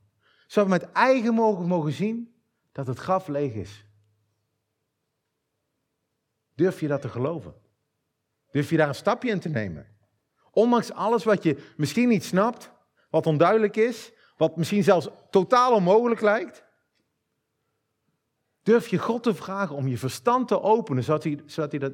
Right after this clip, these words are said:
zoals hij dat ook deed met die vrienden van Jezus toen.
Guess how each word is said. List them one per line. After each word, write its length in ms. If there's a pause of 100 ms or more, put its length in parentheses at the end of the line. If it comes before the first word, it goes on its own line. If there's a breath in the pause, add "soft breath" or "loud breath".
(140)
zoals 320
hij 120
dat 120
ook 120
deed 120
met 160
die 140
vrienden 280
van 120
Jezus 320
toen. 280